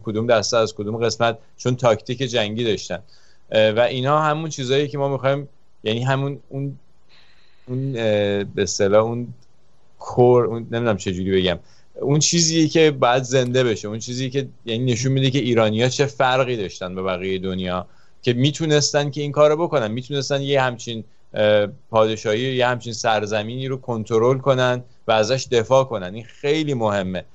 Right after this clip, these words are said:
که در این اندازه اینا می‌تونستن هماهنگ بشن، یه استانداردی تعریف بکنن که از این ور تا اون ور مملکت رو چجوری توش جاده بسازن، راه بسازن. اینا همه تکنولوژیه، اینا همه علمه که بوده که می‌تونسته این کار رو انجام بده. اه، و برای همینه که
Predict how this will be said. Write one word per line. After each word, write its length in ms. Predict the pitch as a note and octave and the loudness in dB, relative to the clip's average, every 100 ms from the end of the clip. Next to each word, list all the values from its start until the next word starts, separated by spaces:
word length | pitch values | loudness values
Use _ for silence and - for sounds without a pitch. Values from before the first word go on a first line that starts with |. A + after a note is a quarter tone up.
| - - - | -20 -20 -2
که 220 | B2 A#2+ - - - A#2+ | -2 -2 -10 -20 -4 2
در 240 | A#2 A#2 - | 2 0 -4
این 200 | D3 B2+ | -4 -2
اندازه 520 | A#2+ A#2 A2+ G#2+ C3 | -2 -2 -2 0 0
اینا 200 | B2+ B2+ | -2 -2
می‌تونستن 580 | C#3 C3+ C#3 B2+ C3+ C3 | -2 -4 -4 0 0 2
هماهنگ 580 | A#2+ A2 G#2+ A#2 C3 | 0 0 0 0 0
بشن، 260 | B2+ C3 B2 | -2 0 0
یه 140 | A#2+ | 2
استانداردی 640 | A#2 - A2 G#2 A2+ B2 C3 | 2 2 0 4 4 4 2
تعریف 320 | B2 A#2 A#2 | 2 2 -2
بکنن 380 | A#2+ B2+ A#2+ A#2 | -4 0 0 2
که 100 | G#2 | 2
از 200 | G2 G#2 | 2 -2
این 100 | B2 | 0
ور 140 | A#2+ | 2
تا 120 | A2+ | 0
اون 100 | A2+ | 0
ور 260 | B2 A#2+ A2 | 0 0 -2
مملکت 200 | G#2 A2+ | -2 -2
رو 100 | B2+ | -2
چجوری 440 | B2 G2+ G#2 B2+ - - - - | -4 -4 -4 -4 -6 -20 -14 -2
توش 180 | B2+ | 0
جاده 340 | A#2 A#2+ A2 C3 | 4 4 4 2
بسازن، 460 | C3 A#2+ A#2 A#2+ | 0 -2 0 2
راه 220 | A2+ C3 B2+ | 4 2 2
بسازن. 360 | A2+ A#2 A#2+ | -4 -4 -4
اینا 180 | A2+ C#3 | -2 -2
همه 180 | C#3 D3 | 0 -2
تکنولوژیه، 760 | D3 B2+ - B2 A#2+ A#2 C3+ | -2 -4 -4 -2 -2 -2 -2
اینا 180 | A2 B2 | -2 0
همه 260 | B2 C3+ - - - D#3+ | 0 -2 -4 -14 -2 4
علمه 420 | E3 D#3 B2+ G#2 | 4 4 2 0
که 160 | G#2+ | -2
بوده 360 | G2 G2+ F#2+ E2+ - - - | -4 -2 -4 -4 -10 -20 -4
که 100 | B2 | 0
می‌تونسته 500 | C3+ C3+ B2+ A2 B2 | 0 0 -2 -2 -4
این 100 | A2+ | 0
کار 160 | A#2 | 2
رو 80 | A2+ | 2
انجام 400 | G#2+ F#2+ G2+ F#2 | 2 -2 -2 -2
بده. 160 | E2 E2 - - - - - | -6 -12 -18 -20 -20 -14 0
اه، 220 | G#2 G#2 | 4 4
و 220 | G2+ G#2+ | 4 2
برای 240 | A2 A2+ | 2 2
همینه 400 | C3 C#3 D3 C#3+ | 2 0 -2 -4
که 360 | C3+ C#3+ C3+ | -2 -2 0